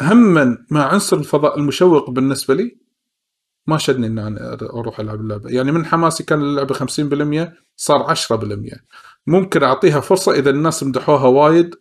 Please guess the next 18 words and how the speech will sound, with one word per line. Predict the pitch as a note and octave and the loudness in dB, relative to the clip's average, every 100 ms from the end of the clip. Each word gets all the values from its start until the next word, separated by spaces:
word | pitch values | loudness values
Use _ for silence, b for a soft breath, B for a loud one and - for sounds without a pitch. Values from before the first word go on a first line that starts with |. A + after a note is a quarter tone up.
| _ - | _ -4
والله | C#3 C3+ D3+ | 0 0 -2
عطى | - C#3+ | -2 -2
فرصة | D3 - C#3 C3+ | -2 0 2 2
راح | C3 | 0
تغير | D3 D3 D3+ | 0 4 4
رأيك | C#3+ C#3+ C#3+ C#3+ C#3+ | 4 4 4 2 -4
وكذي | C3+ D#3 D3+ | -6 -2 0
وهذا، | C#3+ D#3 D#3 F#3 - _ | 2 0 0 -4 -8 _
ممكن | D3+ D3 - - | -4 -2 -4 -12
أخذها. | - _ - _ _ _ - | -16 _ -20 _ _ _ -4
حتى | F3+ G3 | 0 2
لو | E3+ | 2
كانت | E3+ D3+ | 2 2
دي، | B2+ A2+ - | 0 -4 -2
آه، | C3+ | 0
يعني | C3+ C3 C3 B2+ | 2 2 0 -2
بأول | B2+ - C3 A2+ | -6 -2 0 -2
أيامها. | G#2+ - - | -6 -14 -20